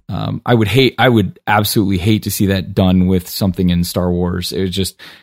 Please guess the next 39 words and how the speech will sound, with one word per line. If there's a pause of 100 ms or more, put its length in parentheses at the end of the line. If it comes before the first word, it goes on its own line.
kind
of, (920)
kind
of
triggered,
raised
that
question
with
me
because
we
haven't
seen
anything
on
Skeleton
Crew
and
we
haven't
seen
anything
on
Acolyte, (460)
um,
yet,
really.
So, (340)
um,
I'm
like,
"Please,
please,
please
don't
pull
the
plug,